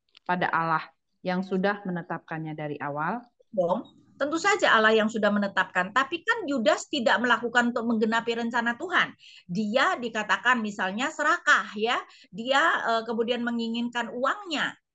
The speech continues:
Speaker 2: eh, menjual Tuhan Yesus. Jadi dia melakukan dengan keinginannya, bukan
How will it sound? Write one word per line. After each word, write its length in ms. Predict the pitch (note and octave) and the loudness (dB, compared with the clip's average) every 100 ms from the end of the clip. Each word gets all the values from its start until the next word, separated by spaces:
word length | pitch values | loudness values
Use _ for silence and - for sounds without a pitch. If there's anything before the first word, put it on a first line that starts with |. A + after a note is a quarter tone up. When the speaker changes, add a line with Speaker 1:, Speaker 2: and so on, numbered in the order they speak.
| - | -8
Speaker 2:
eh, 140 | G3 G3+ | -4 -2
menjual 420 | G#3 G3 G3 F#3 F3+ | 0 0 2 0 0
Tuhan 240 | F3 F3+ | -4 -2
Yesus. 560 | E3+ D#3 - - - - | -2 -4 -8 -14 -10 -2
Jadi 240 | A#3 A4 | 2 2
dia 240 | C#4+ D#4+ G#4 | 2 0 2
melakukan 480 | B3 A#3 A3 A3+ | 2 2 0 0
dengan 260 | A3 G#3 G3+ G3+ | 2 0 0 -2
keinginannya, 720 | G#3 G3+ F#3 E3 E3 F#3+ D4+ | -2 0 2 0 0 0 0
bukan 260 | A3+ G#3+ | 0 0